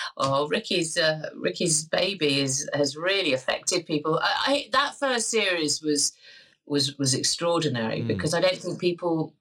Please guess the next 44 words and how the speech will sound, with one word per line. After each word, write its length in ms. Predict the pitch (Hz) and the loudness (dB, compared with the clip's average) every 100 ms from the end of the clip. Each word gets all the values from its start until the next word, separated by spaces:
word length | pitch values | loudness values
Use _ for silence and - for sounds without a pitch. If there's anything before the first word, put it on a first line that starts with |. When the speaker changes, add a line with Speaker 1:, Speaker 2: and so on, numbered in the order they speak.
| - | -8
Speaker 1:
knew 280 | 170 175 170 | -2 0 0
that 140 | 160 | 0
Ricky 340 | 165 160 180 | -2 -2 -4
could 320 | 160 180 165 160 | -2 0 0 -2
do 300 | 202 269 262 | -2 0 0
that. 300 | - - - - | -2 -4 -8 -2
I 120 | - | -2
mean, 120 | 165 | 0
it 160 | 170 - - | -2 -2 0
just 260 | 175 - - | 0 0 0
broke 280 | 156 147 | 0 0
your 160 | 160 156 | -2 -2
heart. 440 | 156 285 302 127 92 | 0 0 0 -2 -4
Speaker 2:
Yeah. 140 | 92 | -2
Speaker 1:
It 100 | 87 | 0
was 180 | 170 - - - - - - | 0 0 -2 -6 -6 -4 0
my 220 | 233 269 | 0 2
mum, 320 | 254 240 208 | 0 0 -2
who, 220 | 180 185 | -4 -2
as 160 | 165 165 | 0 0
I 40 | |
said, 200 | 160 175 | 0 0
who's, 240 | 160 151 - | 0 -2 0
who's 240 | 160 156 | -2 0
recently 340 | 170 165 135 | 2 2 0
been 220 | 143 147 147 | -2 0 0
widowed 460 | 151 160 98 107 | 0 0 0 0
and, 200 | 107 110 | 0 0
and 220 | 107 131 131 | 0 0 -2
has 160 | 123 | -2
lost 240 | 127 127 - | 0 0 0
a 60 | |
lot 160 | 123 - | 0 -2
of 100 | - | -2
friends 480 | 147 135 131 - - | -2 0 0 -2 -8
through 160 | - 120 | -2 -2
covid, 500 | - 110 107 101 98 - - - - | 0 -2 0 -2 -4 -2 -4 -4 -4
rang 260 | 151 147 | -2 0
me 140 | 143 131 | 0 0
the 100 | 117 | 0
other 140 | 117 | 0
day 140 | 113 123 | 0 0
and 100 | 127 | 0
said, 140 | - | -2